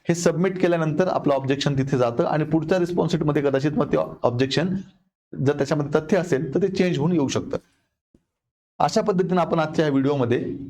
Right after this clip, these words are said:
रिस्पॉन्स शीट कशी बघायची आहे आणि ऑब्जेक्शन कसं घ्यायचं आहे, निगेटिव्ह मार्किंग कसं कॅल्क्युलेट करायचं आहे या अनुषंगाने माहिती घेतली. याही पुढच्या काळामध्ये आपण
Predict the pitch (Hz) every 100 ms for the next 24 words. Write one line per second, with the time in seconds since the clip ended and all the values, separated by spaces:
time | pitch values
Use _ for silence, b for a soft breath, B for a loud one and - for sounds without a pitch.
0 | - 143 139 185 175 180 170 165 143 131
1 | 123 123 101 117 175 - - 127 107 113
2 | 156 170 160 123 127 113 - 117 165 123
3 | 123 135 123 110 139 135 139 135 135 110
4 | 117 - 107 98 110 135 117 107 107 107
5 | 110 113 120 170 170 - 214 B B B
6 | _ 117 147 190 185 175 175 156 151 143
7 | 139 139